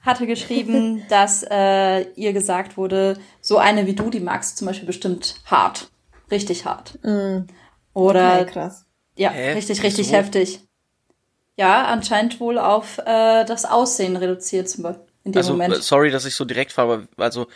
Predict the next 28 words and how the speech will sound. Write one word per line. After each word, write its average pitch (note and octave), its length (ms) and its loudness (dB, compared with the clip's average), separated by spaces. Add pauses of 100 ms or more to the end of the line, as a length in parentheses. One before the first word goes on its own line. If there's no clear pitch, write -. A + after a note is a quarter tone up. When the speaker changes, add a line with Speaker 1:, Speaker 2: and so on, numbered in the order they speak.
(560)
Speaker 3:
wegen A#2+ 320 -4
einer A#2 180 -2
anderen B2 480 -6
Hautfarbe? B2 960 -8
Speaker 1:
Ja, G#3 240 6
weil A3+ 140 4
sie G#4+ 80 0
exotisch B3+ 500 -2
aussch-, - 340 -4
äh, F#3 440 0
ausschaut. F#3 320 0
Speaker 3:
Ach E3+ 60 2
so, F3 400 -2
wegen D3+ 180 -6
diesem C#3 200 -12
Ex-, - 360 -10
äh, B2 60 -14 (440)
Speaker 1:
Genau, G3+ 380 4
richtig. - 420 -4 (640)
Oder G3 220 4
Speaker 2:
Das - 60 2
ist - 60 6
Speaker 1:
der, - 20 6
Speaker 2:
ja A3 140 2
auch F#3+ 40 -4
Speaker 1:
der G#3 140 -2
Speaker 2:
dieses A3 280 -6
Thema. A3+ 560 -2